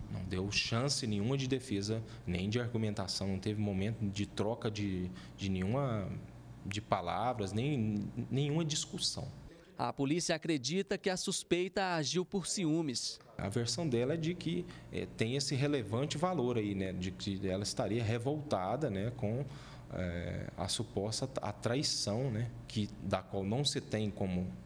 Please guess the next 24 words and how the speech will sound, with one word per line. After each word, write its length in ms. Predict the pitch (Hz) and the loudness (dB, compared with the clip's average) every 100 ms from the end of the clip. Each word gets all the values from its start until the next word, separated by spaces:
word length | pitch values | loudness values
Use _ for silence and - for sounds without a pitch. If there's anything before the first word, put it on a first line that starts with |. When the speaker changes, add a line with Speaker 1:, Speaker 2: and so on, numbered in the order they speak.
| - | -12
Speaker 1:
comprovar, 760 | - 95 90 98 90 92 120 131 | -2 -2 0 -2 0 0 0 0
né, 180 | 104 120 - | 0 -2 -4
a 100 | 101 | -4
suposta 600 | - 139 - 110 117 135 | -2 -4 -2 -2 0 -2
traição 560 | 120 143 117 - 110 135 - - - - | -2 -2 -2 -2 -2 -4 -10 -14 -14 -10
que 180 | - 107 | 0 0
a 80 | 113 | 2
vítima 400 | 104 110 - 131 | 0 -2 -2 -4
estaria 440 | 120 - 113 101 | -2 -2 0 0
cometendo 540 | 101 117 110 110 107 113 | 0 0 0 0 -2 0
com 160 | 147 | 0
a 60 | 147 | -2
própria 340 | - 135 139 | 0 -2 0
filha 320 | 175 - 120 107 | -4 0 0 2
da 60 | |
autora, 360 | 104 - 92 - | -2 -2 -2 -2
né. 80 | 104 110 - - | -8 -10 -16 -2
Speaker 2:
Logo 340 | 170 277 240 | 0 2 0
depois 500 | 202 190 175 202 220 | 0 2 4 4 2
que 120 | - 180 | -2 0
foi 220 | 175 175 | 2 2
esfaqueado 760 | 156 - 196 185 156 180 165 147 | 2 -2 -2 2 2 2 0 0
pela 260 | 160 143 | 2 2
companheira, 840 | - 208 240 208 156 143 175 202 | 2 2 4 2 4 4 4 2